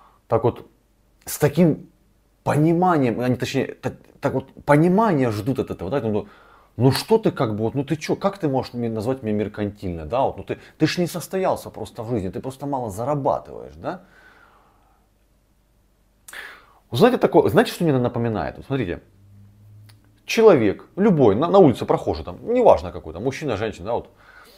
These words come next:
берет, допустим, там, собачью какашку, прилепляет себе ее на лоб, ходит вот так вот по улице и говорит, типа, «А, ха, ха, ха, а че ты не причесанный сегодня, да? О, а у тебя ботинки грязные, фу, фу, у тебя там пятнышко на шортах, фу, ты, не стыдно тебе так, нет?»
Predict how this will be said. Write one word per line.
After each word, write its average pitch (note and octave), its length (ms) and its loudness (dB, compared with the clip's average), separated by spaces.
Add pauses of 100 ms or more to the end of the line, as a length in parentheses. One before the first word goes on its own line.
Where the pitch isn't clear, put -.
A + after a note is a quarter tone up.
(360)
берет, A#3 240 8
допустим, G3 360 4
там, C3 140 2
собачью E3 420 2
какашку, F2 600 -6 (600)
прилепляет F3 500 6
себе C3+ 200 2
ее B2+ 100 4
на B2+ 100 0
лоб, F#3 340 2 (960)
ходит G3 300 4
вот C3+ 60 6
так B2+ 100 6
вот A2+ 120 -2
по B2+ 60 4
улице A2 400 4
и - 20 -2
говорит, G2 220 -2
типа, E2 380 -8
«А, A3+ 240 10
ха, - 160 6
ха, F3+ 160 2
ха, F#3 220 8
а C3+ 60 8
че G3 120 2
ты F#3+ 100 2
не D#3+ 120 4
причесанный C3+ 520 0
сегодня, G#2 240 -8
да? A#2 200 -8 (280)
О, A3 440 10
а G3 40 10
у F3+ 80 8
тебя D3+ 220 2
ботинки C3+ 420 2
грязные, G#2 400 -4
фу, A#3 480 6
фу, G#3 280 0
у F#3 40 -4
тебя D#3 200 2
там C#3 140 0
пятнышко B2+ 460 2
на A2 120 -6
шортах, - 360 -6
фу, D#3 200 -4
ты, - 160 0 (180)
не C3+ 120 -2
стыдно C3+ 340 -2
тебе F#2+ 200 -4
так, - 220 -8
нет?» C3+ 160 -10